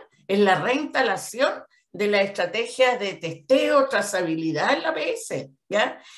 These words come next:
Este gobierno tomó una decisión sanitario, eh, en una decisión sanitaria vuelve a privilegiar lo económico. ¿Y por qué lo digo y lo fundamento?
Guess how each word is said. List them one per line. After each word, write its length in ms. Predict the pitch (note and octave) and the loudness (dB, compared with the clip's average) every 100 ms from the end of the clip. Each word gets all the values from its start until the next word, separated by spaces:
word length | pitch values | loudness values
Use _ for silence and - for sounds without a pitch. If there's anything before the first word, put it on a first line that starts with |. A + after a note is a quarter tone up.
| - | -4
Este 220 | A3+ A3 | -2 2
gobierno 460 | C4 B3+ B3+ C#4 C#4+ | 4 6 6 4 4
tomó 400 | C4 A3 A#3+ C4+ | 0 0 0 0
una 280 | C4+ B3 G#3 | 0 -2 -2
decisión 920 | G3+ F#3+ F#3+ D3+ - B3 A3 A3+ - _ - - - | -2 -6 -10 -10 2 2 2 -2 -8 _ -20 -20 -16
sanitario, 1200 | - G#3 F#3+ E3+ - G#3+ A#3+ B3 C4+ C#4+ C#4+ - _ _ _ _ - | -2 0 2 -2 0 4 4 4 2 2 0 -16 _ _ _ _ -6
eh, 220 | G3+ - - | -6 -4 0
en 120 | A3+ | 4
una 220 | E4 G4 | 4 4
decisión 520 | F4+ C4+ A3 B3+ C4 | -2 -4 -2 2 2
sanitaria 760 | C4 A#3 G3+ C#3+ G#3+ C4 D4 - | 2 0 -2 0 0 0 -4 -6
vuelve 320 | F3+ D4 - | 0 0 2
a 80 | G#3 | 0
privilegiar 560 | - F3 E3+ - F3 F#3 | -2 -4 -4 -4 -2 0
lo 100 | F3 | 0
económico. 760 | G3+ - - - D#3+ C3 - _ _ _ _ _ _ - - | 0 0 -2 -4 -4 -6 -8 _ _ _ _ _ _ -20 -10
¿Y 120 | A3 | 0
por 200 | B3 B3+ | 2 2
qué 120 | E4 | 0
lo 160 | E4+ - | 2 4
digo 280 | F#4+ G4+ | 2 2
y 60 | F4 | 0
lo 80 | D4+ | 0
fundamento? 880 | - C#4 D4+ E4 F#4+ - C#3 - | 0 2 2 2 -2 -6 -8 -10